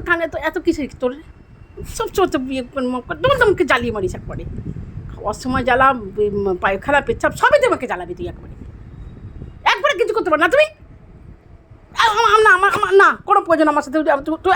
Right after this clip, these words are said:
একদম কোনো সাথে মারবি না আমার সাথে, ভালো লাগে না তোকে, সরে যা। তুই আমার চোখের সামনে থেকে সরে যাবি, সরে যাবি চোখের সামনে থেকে, আমার তোকে সহ্য হচ্ছে না, সরে যা, সরে যা। না, আবার কিসের? না, আমি তোর, আমার সাথে কোনো সম্পর্ক নেই তোর, কোনো সম্পর্ক আমি, না, আমি কোনো সম্পর্ক রাখবো না, কোনো সম্পর্ক নেই।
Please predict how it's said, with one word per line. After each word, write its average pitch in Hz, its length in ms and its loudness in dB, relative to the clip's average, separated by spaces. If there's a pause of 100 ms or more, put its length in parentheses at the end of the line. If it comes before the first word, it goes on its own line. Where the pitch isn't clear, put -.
একদম 403 220 4
কোনো 403 140 2
সাথে 339 180 2
মারবি 285 180 2
না 254 80 2
আমার 240 120 0
সাথে, 269 120 2 (100)
ভালো 339 120 4
লাগে 403 140 2
না 320 100 0
তোকে, 269 160 -4
সরে 339 160 0
যা। 185 60 2 (220)
তুই - 120 -6
আমার 339 120 4
চোখের 415 160 4
সামনে 392 160 6
থেকে 294 160 -4
সরে 247 160 -2
যাবি, 254 140 -4 (640)
সরে 453 140 6
যাবি 175 200 2
চোখের 220 180 -4
সামনে 190 160 -4
থেকে, 170 140 -12
আমার 214 140 -8
তোকে 269 200 -6
সহ্য 277 200 -2
হচ্ছে 240 200 -4
না, 170 40 -2 (100)
সরে 320 160 2
যা, 330 60 4 (500)
সরে 359 180 6
যা। 466 60 2 (1600)
না, 311 100 6 (1080)
আবার 339 200 2
কিসের? 262 240 -4
না, 285 100 6
আমি 302 140 0
তোর, 302 100 2 (140)
আমার 285 200 0
সাথে 285 200 -2
কোনো 294 160 0
সম্পর্ক 240 300 -6
নেই 202 140 -2
তোর, 180 80 -10 (500)
কোনো 381 180 8 (120)
সম্পর্ক 349 280 6
আমি, 349 160 4
না, 330 120 6
আমি 320 100 -2 (100)
কোনো 311 160 0
সম্পর্ক 262 320 -6
রাখবো 196 220 -4
না, 180 40 -4 (160)
কোনো 359 220 6
সম্পর্ক 254 260 -4
নেই। 180 160 -2